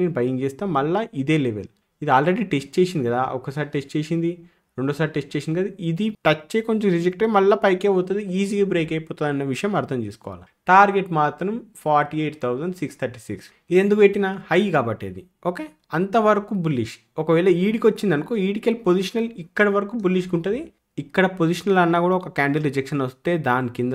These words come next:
స్టాప్ లాస్ ఉంటుంది. స్టాప్ లాస్ హిట్ అయినా ఓకే నాకు, టార్గెట్ హిట్ అయినా ఓకే నాకు. So నా ప్లాన్ ఇది బ్యాంక్ నిఫ్టీలో. క్లియర్గా నిఫ్టీలో చూపిస్తాను.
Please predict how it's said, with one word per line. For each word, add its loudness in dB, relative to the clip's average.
స్టాప్ -4
లాస్ -2
ఉంటుంది. -4
స్టాప్ -2
లాస్ -4
హిట్ -2
అయినా 4
ఓకే 0
నాకు, 0
టార్గెట్ -4
హిట్ -8
అయినా -6
ఓకే -10
నాకు. -14
So -2
నా 0
ప్లాన్ -2
ఇది -8
బ్యాంక్ -4
నిఫ్టీలో. -18
క్లియర్గా 2
నిఫ్టీలో 0
చూపిస్తాను. -6